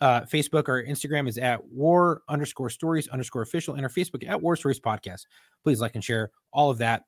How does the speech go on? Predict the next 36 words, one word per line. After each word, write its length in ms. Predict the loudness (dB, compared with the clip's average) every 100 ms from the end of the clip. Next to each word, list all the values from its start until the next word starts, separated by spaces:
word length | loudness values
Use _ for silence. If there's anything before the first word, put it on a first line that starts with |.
| _ _
Click 160 | -2 2
the 60 |
link 160 | 0 0
in 60 |
the 60 | -2
bio. 300 | 2 2 0 -6 _
You 100 | -14
can 120 | -10 -8
get 100 | -6
all 180 | -2
of 60 | -2
our 80 | -2
socials, 400 | -2 -4 -4 -6
our 140 | -6
media. 420 | -6 -2 0 -2 -4 -18 _ _
Uh, 260 | -4 -2 -2 -6 _
you 100 | -10
can 80 | -6
go 60 |
to 40 | -4
their 100 | -2
YouTube 360 | -4 -2 -4
channel, 480 | -2 0 0 -2 -4 _ _
our 160 | -6 -2
website, 460 | 0 -2 2 2 2
which 180 | -4
is 80 | -4
w 220 | -2 -2
w 200 | -2 -2
w 240 | -4 -4 -4
dot 100 | 2
war 140 | 0
stories 220 | 2 0
official 240 | 0 -6 -4
dot 160 | -6 -2
com. 340 | 0 0 -2